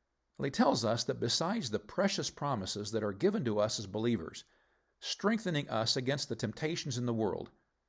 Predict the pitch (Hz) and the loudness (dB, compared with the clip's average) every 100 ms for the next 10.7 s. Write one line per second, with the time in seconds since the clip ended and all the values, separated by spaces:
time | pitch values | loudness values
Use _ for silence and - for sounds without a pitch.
0 | _ _ _ - 139 165 143 - 107 90 | _ _ _ -2 0 4 2 2 -2 -2
1 | 117 175 226 117 104 95 95 101 107 117 | 2 4 4 2 -6 -4 -2 0 -2 0
2 | 104 95 - 202 90 - - _ _ _ | 2 2 2 0 -2 -8 -18 _ _ _
3 | _ _ 104 104 143 131 - - - _ | _ _ -6 0 0 0 -10 -14 -20 _
4 | _ _ _ _ _ - - - - 147 | _ _ _ _ _ -20 -4 0 2 4
5 | 143 131 127 156 113 110 - _ - 117 | 2 2 -2 0 0 -2 -8 _ -2 2
6 | 131 175 202 - - 143 - 98 80 69 | 4 6 4 2 -2 -2 -2 -6 -8 -10
7 | - - _ _ _ _ - 123 117 147 | -12 -14 _ _ _ _ -4 0 2 0
8 | - 110 104 101 98 104 - 208 127 117 | 0 0 -2 -2 -4 2 0 2 0 0
9 | 131 113 - - 196 - 139 95 123 120 | 0 -4 -2 -2 -2 -2 -4 2 2 2
10 | - - 208 123 - 76 - | -4 -4 -2 -2 -4 -14 -16